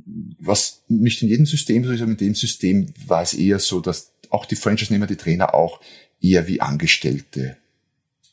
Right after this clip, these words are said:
gesehen wurden oder behandelt wurden. Wer da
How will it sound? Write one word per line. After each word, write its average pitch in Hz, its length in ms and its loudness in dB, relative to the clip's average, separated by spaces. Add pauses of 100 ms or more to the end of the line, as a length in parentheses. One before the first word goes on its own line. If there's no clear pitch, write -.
gesehen 85 500 2
wurden 82 420 -4
oder 76 140 -10
behandelt - 580 -10
wurden. - 340 -10 (720)
Wer 87 200 4
da 87 320 0